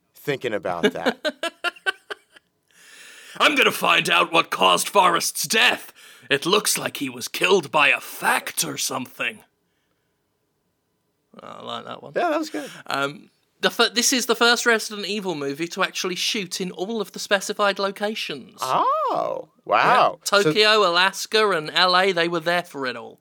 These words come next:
Speaker 1: That's
Speaker 2: Um, the other films, they hadn't been at the locations they said they were for, you know, not all of them anyway.
Speaker 1: That's, that's, well, I mean, it, Los Angeles, I, I swear to God, the city's never looked better, in my estimation.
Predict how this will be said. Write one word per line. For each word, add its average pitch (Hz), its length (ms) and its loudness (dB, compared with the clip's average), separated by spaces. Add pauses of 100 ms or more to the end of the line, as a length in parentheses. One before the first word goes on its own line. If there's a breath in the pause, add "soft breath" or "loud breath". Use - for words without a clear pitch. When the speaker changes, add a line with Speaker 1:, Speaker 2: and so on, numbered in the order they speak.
(120)
Speaker 1:
That's 151 380 -4
Speaker 2:
Um, 127 300 2
the 143 180 0
other 147 140 4
films, 147 300 -4
they 143 120 -2
hadn't 143 400 -2
been 143 180 -6
at 120 120 -10
the 123 80 -6
locations 127 580 -8
they 127 80 -12
said 123 280 -14
they 117 120 -12
were 117 220 -14
for, 113 320 -16 (140)
you 127 120 -14
know, 113 100 -16
not 135 200 -2
all 123 200 -8
of 110 120 -18
them 113 120 -18
anyway. - 340 -16 (600)
Speaker 1:
That's, - 340 -2
that's, 233 300 -2 (120)
well, 233 240 4 (140)
I 160 60 2
mean, 170 120 6
it, - 440 4 (600 loud breath)
Los 226 300 6
Angeles, 202 400 4
I, 190 140 4 (100)
I 196 100 6
swear 220 280 2
to 202 60 -4
God, 151 340 6
the 123 60 -8
city's 151 340 -4
never 135 300 0
looked 120 260 -4
better, 101 440 0
in 101 140 -14
my 90 220 -4
estimation. 90 640 -14